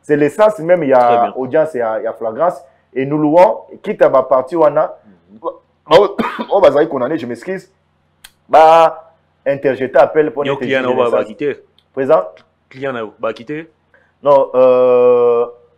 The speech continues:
Speaker 1: il a été condamné. Il a été condamné. Bon, euh,
Speaker 2: Ok.
Speaker 1: on s'incline na, na, na,
Speaker 2: Hmm.
Speaker 1: na décision.
Speaker 2: Dernière
Speaker 1: de la
Speaker 2: question.
Speaker 1: justice
Speaker 2: Est-ce que,
Speaker 1: nationale.
Speaker 2: euh, ba autorité à ville ya Kinshasa, ba autorité à la police, est-ce que ba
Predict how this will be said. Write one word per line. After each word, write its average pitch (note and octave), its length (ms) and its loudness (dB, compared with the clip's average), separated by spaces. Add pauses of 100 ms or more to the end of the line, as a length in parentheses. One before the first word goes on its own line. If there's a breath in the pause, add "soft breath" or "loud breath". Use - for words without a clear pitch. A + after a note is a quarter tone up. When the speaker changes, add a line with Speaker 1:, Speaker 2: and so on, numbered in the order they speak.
Speaker 1:
il A#2+ 160 -10
a C3 100 0
été B2+ 240 -10
condamné. G#2+ 540 -14 (200)
Il G#2+ 80 -14
a A2+ 100 -6
été A2 200 -16
condamné. G2 440 -16
Bon, F#2+ 180 -16 (600)
euh, F#2+ 440 -12
Speaker 2:
Ok. G#2 180 -14 (120)
Speaker 1:
on B2 120 -8
s'incline C3+ 420 -10
na, A#2 260 -8 (100)
na, G2+ 560 -16
na, G#2+ 60 -18 (180)
Speaker 2:
Hmm. G2+ 40 -20
Speaker 1:
na G#2+ 100 -14
décision. A2 600 -14
Speaker 2:
Dernière B2+ 280 -4
Speaker 1:
de B2+ 40 -8
la - 40 -20
Speaker 2:
question. B2 280 -8
Speaker 1:
justice D3+ 200 -10
Speaker 2:
Est-ce A#2 80 -14
que, B2+ 200 -4
Speaker 1:
nationale. A2+ 200 -14 (600 soft breath)
Speaker 2:
euh, A#2 600 -12 (320)
ba C3 160 -6
autorité C3+ 540 -6
à A#2+ 60 0
ville B2 200 -16
ya A#2 60 -6
Kinshasa, B2+ 540 -12
ba B2 140 -8
autorité A2+ 460 -14
à A#2+ 40 -8
la G#2 100 -8
police, B2 500 -20
est-ce C#3+ 180 -12
que - 120 -20
ba A#2 80 -8